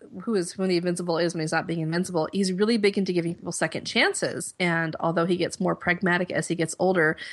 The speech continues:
he's on his guard against becoming cynical, and he's always striving to try and remain compassionate.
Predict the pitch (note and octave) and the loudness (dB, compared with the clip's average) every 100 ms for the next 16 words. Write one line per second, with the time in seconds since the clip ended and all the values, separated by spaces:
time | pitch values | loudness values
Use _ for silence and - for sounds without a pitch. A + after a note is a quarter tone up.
0 | - - G#3 F3 A3 A#3 A3 E3 F3 F#3+ | -6 2 2 4 4 2 4 4 4 2
1 | F#3 F3+ E3+ F3+ - D#3+ D#3+ - E3+ F3 | -2 -4 -2 -4 -4 -2 -2 -2 -2 0
2 | G#3 - F3 F3 - E3 E3+ E3+ - D#3+ | 0 0 0 0 2 2 2 0 0 2
3 | D#3 E3+ E3+ E3+ - E3 D#3+ D#3 D3+ D#3+ | 2 0 -2 -2 0 2 2 0 -2 -4
4 | - D3+ - - - | -2 -2 -4 -8 -8